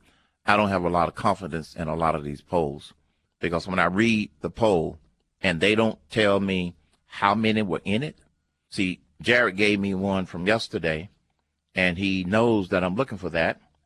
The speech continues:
And there was one in Florida. It only had four hundred and two people in it. That's not a believable poll. And they come back with the result that Hillary is beating Trump by nine points.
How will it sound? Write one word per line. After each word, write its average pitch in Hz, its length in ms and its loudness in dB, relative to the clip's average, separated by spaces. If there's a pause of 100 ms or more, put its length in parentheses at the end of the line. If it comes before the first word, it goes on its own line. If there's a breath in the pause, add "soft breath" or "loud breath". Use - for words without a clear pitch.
(400)
And 117 140 2
there 120 80 2
was 113 120 -4
one 123 320 0
in 110 80 -4
Florida. 127 520 -2 (160)
It 143 120 2
only 147 220 0
had 135 180 -4
four 165 280 0
hundred 143 300 -6
and 113 180 -8
two 156 260 -4
people 131 440 -6
in 80 260 -6
it. - 100 -18 (840)
That's 349 220 -2
not 180 240 2
a 104 60 2
believable 90 640 -2
poll. 127 520 0 (680)
And 165 140 0
they 160 60 2
come 202 260 0
back 160 240 0
with 131 160 -6
the 113 80 -8
result 107 500 0 (440 soft breath)
that 104 180 2
Hillary 123 380 2
is 90 60 -4
beating 101 340 -2
Trump 120 360 -2
by 92 140 2
nine 95 320 0
points. 85 420 -8